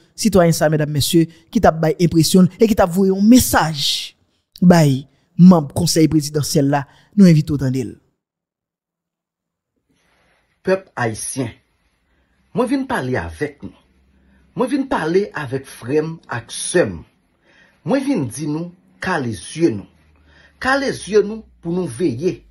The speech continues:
Speaker 2: Chaque action que membre C P T a pral poser dans jour ça yo là. Moi, viens voir un message clair by membre C P T a. Moi, viens dire nous. Songez bien, c'est pas dans élection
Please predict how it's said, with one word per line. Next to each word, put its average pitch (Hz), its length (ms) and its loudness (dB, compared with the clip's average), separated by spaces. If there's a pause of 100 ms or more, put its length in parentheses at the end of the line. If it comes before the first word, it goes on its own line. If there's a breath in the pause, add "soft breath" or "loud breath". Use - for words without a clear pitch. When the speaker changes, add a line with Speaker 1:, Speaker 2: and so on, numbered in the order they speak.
(220)
Speaker 2:
Chaque - 580 -6
action 170 520 -8
que 165 200 -10
membre 156 460 -6 (220)
C - 260 -6
P 147 240 -10
T 131 180 -6
a 123 180 -8 (260)
pral 131 300 -2
poser 135 420 -10
dans 110 220 -8
jour 147 180 -12
ça 107 260 -8
yo 95 120 -10
là. 113 260 -8 (1160 soft breath)
Moi, 240 140 0
viens 269 180 -2
voir 262 180 0
un 208 80 0
message 170 520 -4
clair 226 520 0 (100)
by 151 300 -2
membre 156 480 -6 (140)
C - 260 -10
P 117 220 -12
T 127 260 -8
a. - 60 -20 (680)
Moi, 285 160 -2
viens 247 140 -6
dire 131 320 -8
nous. 98 160 -12 (600)
Songez 277 540 -2
bien, 294 200 -4 (280)
c'est - 220 -14
pas 165 180 -6
dans 165 80 -8
élection 165 760 -6